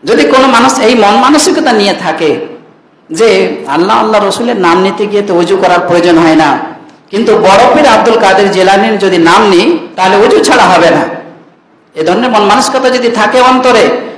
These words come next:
তাহলে নিশ্চিত আপনি যে তার হজ হবে না, হজ ছাড়া কোনো ইবাদতই তার হবে না। তার কারণ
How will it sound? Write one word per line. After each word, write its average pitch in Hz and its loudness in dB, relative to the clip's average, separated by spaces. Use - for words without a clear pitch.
তাহলে 208 2
নিশ্চিত 285 0
আপনি 214 0
যে 190 -6
তার 185 -2
হজ 175 0
হবে 160 0
না, 143 -2
হজ 247 -2
ছাড়া 247 2
কোনো 240 0
ইবাদতই 254 0
তার 220 0
হবে 165 2
না। 135 -2
তার 170 -4
কারণ 196 2